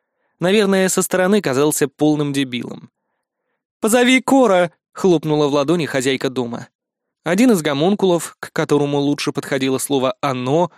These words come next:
молча поклонился и быстро вышел. «Садимся», властно произнесла бабушка,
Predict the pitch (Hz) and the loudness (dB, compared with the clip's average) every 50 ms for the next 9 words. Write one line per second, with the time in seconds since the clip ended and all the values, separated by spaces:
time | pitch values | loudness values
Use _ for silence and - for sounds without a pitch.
0 | _ _ _ _ - 156 175 208 220 202 - - 175 - 160 - 160 143 139 147 | _ _ _ _ -6 -2 0 2 0 0 -2 -4 -4 -4 -4 -2 -2 -2 -2 -2
1 | 165 180 170 - - 139 131 123 131 131 - - - 131 117 120 113 - - - | -2 -2 -4 -2 -2 -2 -2 -2 -2 -4 -4 -4 -6 -6 -6 -6 -8 -10 -10 -12
2 | - - - _ _ _ _ _ _ _ _ _ _ _ _ _ _ _ - - | -14 -18 -20 _ _ _ _ _ _ _ _ _ _ _ _ _ _ _ -14 -6
3 | - 262 254 226 208 202 175 170 - - 208 190 175 - _ _ _ _ _ - | -2 0 2 2 2 2 2 2 0 0 0 -2 -2 -4 _ _ _ _ _ -4
4 | 180 165 156 143 135 - - 139 - 143 135 135 127 139 143 135 - 139 131 131 | -2 0 0 0 0 -2 -4 -4 -2 0 0 0 0 -2 -4 -4 -2 -2 0 0
5 | 151 175 165 147 - - - - 101 | 0 0 0 -2 -4 -4 -6 -10 -10